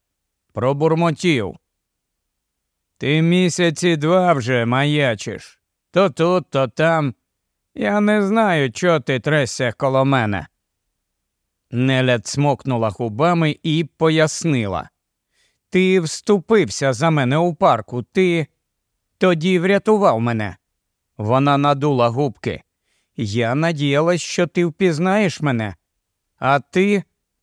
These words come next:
тупо морозишся". Дімка скривився і відклав телефон. Уважно вдивився в обличчя співрозмовниці.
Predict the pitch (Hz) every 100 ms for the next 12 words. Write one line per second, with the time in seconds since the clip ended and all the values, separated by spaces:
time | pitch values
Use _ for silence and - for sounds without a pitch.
0 | _ 208 220 - 214 202 214 202 165 120
1 | 120 110 - 127 110 113 _ _ _ _
2 | _ _ _ _ _ _ _ - 107 160
3 | 180 170 165 143 - 139 127 165 202 156
4 | 190 180 160 - _ _ _ 185 180 160
5 | - 156 156 156 - 156 147 131 139 123
6 | 101 - _ _ _ _ _ _ _ -
7 | - 98 113 180 185 156 175 156 139 131
8 | 170 165 - 147 135 123 165 - 180 160
9 | - 160 160 165 143 143 117 113 101 110
10 | 85